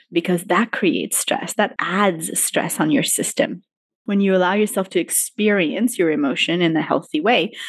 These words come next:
you're giving yourself, like, a pressure valve, releasing the pent-up tension again and again so it doesn't have to come to an explosion at some point. It's like having a built-in emotional spa day <laughs> so you can relax and unwind,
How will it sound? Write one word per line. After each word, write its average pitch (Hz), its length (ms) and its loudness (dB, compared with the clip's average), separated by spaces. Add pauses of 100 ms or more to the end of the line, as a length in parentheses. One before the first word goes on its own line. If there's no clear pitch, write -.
(200)
you're 190 120 2
giving 214 280 2
yourself, 190 380 -2
like, 180 140 -4
a - 60 2
pressure - 480 -2
valve, - 440 -2 (100)
releasing 170 680 0
the - 80 -2
pent-up - 480 -2 (100)
tension 175 640 -2
again 156 380 0
and 147 160 0
again 165 560 0
so - 220 2
it 156 120 0
doesn't 147 300 0
have 147 280 -6
to 160 180 -4 (340)
come - 220 0
to - 120 -4
an 302 100 4
explosion 262 680 -2
at - 140 -6
some 151 260 -8
point. - 400 -20 (600)
It's - 140 -2
like 170 140 0
having 160 380 0
a 156 100 2
built-in 170 640 0
emotional 156 840 0 (140)
spa - 360 -2
day 131 320 0 (260)
<laughs> - 220 0
so - 120 0
you 180 200 2
can 160 260 2
relax 147 480 0
and 151 120 0
unwind, 147 520 0